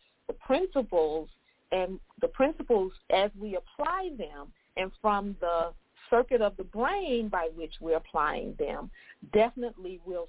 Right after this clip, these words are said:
support us in being able to, from our heart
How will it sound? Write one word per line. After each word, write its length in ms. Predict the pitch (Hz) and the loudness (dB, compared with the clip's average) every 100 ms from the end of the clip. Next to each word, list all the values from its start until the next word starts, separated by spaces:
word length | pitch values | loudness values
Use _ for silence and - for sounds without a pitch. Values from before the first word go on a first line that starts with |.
| - | -10
support 520 | 135 - - 269 277 - | -16 -10 -2 0 -2 -8
us 260 | - 165 156 - _ _ _ - | -6 -6 -6 -14 _ _ _ -12
in 160 | 196 | -10
being 320 | 190 180 175 - | -8 -8 -8 -4
able 340 | 160 175 160 170 - | -4 -4 -8 -12 -8
to, 420 | 214 190 160 156 156 - _ _ _ _ _ _ - | -2 -2 -4 -10 -12 -20 _ _ _ _ _ _ 0
from 180 | 190 | 2
our 160 | 165 151 | 2 -4
heart 360 | - 202 202 | 0 4 4